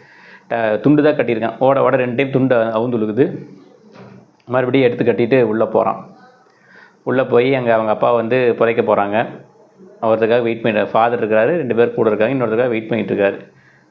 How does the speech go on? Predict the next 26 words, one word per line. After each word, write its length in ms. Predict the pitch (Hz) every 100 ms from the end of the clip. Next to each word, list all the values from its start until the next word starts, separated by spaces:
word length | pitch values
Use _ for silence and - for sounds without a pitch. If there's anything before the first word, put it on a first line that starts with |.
| _ _
புதைக்க 280 | 131 131 135
வேண்டியதானேன்னு 440 | 123 120 117 123
சொல்ல, 220 | 120 120
பக்கத்துல 300 | 107 113 113
சொல்ல, 200 | 110 127
சாயிபு 320 | 120 117 120 117
வரட்டுங்கிறாரு. 440 | 107 98 104 107
அவர் 200 | 127 110
அங்கிருந்து 320 | 101 101 101
அந்த, 220 | 101 107
அந்த 200 | 101 101
ஒருத்தர் 520 | 101 101 101 104 131 110
சொன்னார்ல, 520 | 107 104 98 101 - - _ _ - _ -
பூனை 180 | 127
கண்ணா 220 | 110 113 113
இருப்பார்னு 340 | 98 107 104
சொன்னால, 140 | 104
அவர் 320 | 101 104 95 98
வராரு 140 | 98
அங்கிருந்து, 340 | 95 95 95
சாயிபு 460 | 117 117 107 101 95
வராரு. 360 | 98 101 - - - _ _ - - -
வந்து 720 | - 113 113 120 131 120 107 104 - - -
இவனை 180 | 120 117
பார்த்தோன்னே 340 | 120 120 123
சொல்றாரு, 500 | 123 107 107 107 -